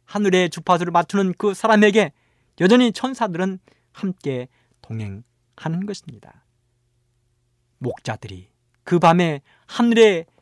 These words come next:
자기들의 주파수를 맞췄을 때 그들은 천사의 음성을 들을 수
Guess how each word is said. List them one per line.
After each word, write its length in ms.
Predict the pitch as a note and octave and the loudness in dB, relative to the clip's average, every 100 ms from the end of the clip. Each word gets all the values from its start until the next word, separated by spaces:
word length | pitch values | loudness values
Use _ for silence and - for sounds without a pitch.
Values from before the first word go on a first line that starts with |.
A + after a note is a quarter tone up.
| _ | _
자기들의 440 | - G3 A3+ A#3 A3 | -4 -2 0 0 0
주파수를 500 | - G3+ F#3+ F#3+ E3 | -2 -2 -2 -4 -4
맞췄을 520 | F3 - G#3 - A#3 | -4 -4 -8 -8 -16
때 260 | - F#2+ _ _ _ _ _ _ _ _ | -18 -20 _ _ _ _ _ _ _ _
그들은 480 | A2 - G2 F#2 A2 _ | -14 -12 -12 -14 -20 _
천사의 520 | - G3 F3+ E3 E3 | -6 -4 -4 -6 -6
음성을 500 | D3 D3 D3 C3 B2+ C#3+ | -8 -6 -6 -8 -12 -16
들을 220 | - A2 | -14 -14
수 320 | - G#2 G2 | -14 -18 -20